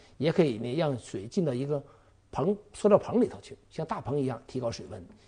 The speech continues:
也可以把水呢做一个喷泉，把水用泵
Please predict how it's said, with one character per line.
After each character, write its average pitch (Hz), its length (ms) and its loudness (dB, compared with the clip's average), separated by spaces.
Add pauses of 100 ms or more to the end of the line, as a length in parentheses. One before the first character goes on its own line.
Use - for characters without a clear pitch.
(100)
也 185 120 10
可 151 120 6
以 143 100 4
把 156 140 4
水 - 240 -4
呢 123 160 -6 (240)
做 190 120 8
一 165 60 6
个 156 120 0
喷 180 200 2
泉， 127 260 -2 (480)
把 160 140 0
水 113 380 -4
用 160 240 2 (100)
泵 240 180 4